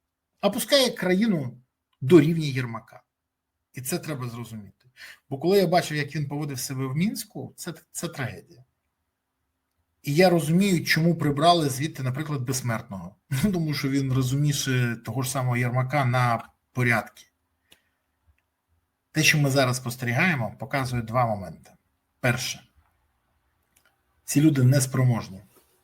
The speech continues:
Неспроможні. Не на які позитивні рішення для України. Вони некомпетентні. Це тотальна профнепригодність. Це перше. А друге, якщо залишати все так, як є,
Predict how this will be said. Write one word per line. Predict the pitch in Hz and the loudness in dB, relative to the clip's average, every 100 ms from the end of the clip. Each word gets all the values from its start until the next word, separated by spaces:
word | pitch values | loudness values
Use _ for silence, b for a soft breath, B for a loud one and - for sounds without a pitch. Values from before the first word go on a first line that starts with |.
| _ _ _ - | _ _ _ -12
Неспроможні. | 117 135 156 - - 131 131 127 - - - _ _ _ _ _ _ _ _ _ _ _ _ | 0 4 4 2 -2 0 2 0 -2 -12 -20 _ _ _ _ _ _ _ _ _ _ _ _
Не | 113 127 | 0 4
на | 127 | 6
які | 131 135 127 123 113 - _ _ _ _ | 6 4 2 0 -2 -4 _ _ _ _
позитивні | - 156 147 156 139 123 | 4 4 6 2 2 2
рішення | 123 120 120 | 0 -2 -4
для | 107 113 | -2 -2
України. | 110 107 104 95 - - _ - | -2 -4 -6 -6 -14 -20 _ -8
Вони | 107 139 196 | 2 6 8
некомпетентні. | 147 151 - 127 127 117 101 95 - | 6 4 2 -2 -2 -6 -10 -12 -12
Це | - 147 131 | -4 0 0
тотальна | 127 117 - 175 170 131 | 0 0 6 8 6 2
профнепригодність. | 127 123 127 - 110 98 - - | -2 -2 -4 -4 -8 -10 -12 -14
Це | - - | -4 -2
перше. | - 180 - 220 - _ _ _ _ _ _ | 2 0 0 -6 -10 _ _ _ _ _ _
А | - 131 | 2 4
друге, | 135 208 160 104 120 _ _ _ _ - | 8 6 6 0 -6 _ _ _ _ -2
якщо | 131 123 139 | 0 4 4
залишати | 131 135 - 131 127 113 | 4 4 2 0 0 -6
все | - 135 | -4 -2
так, | 123 127 123 | -2 -2 -2
як | 117 110 - | -2 -4 -4
є, | 113 165 - | -4 -4 -4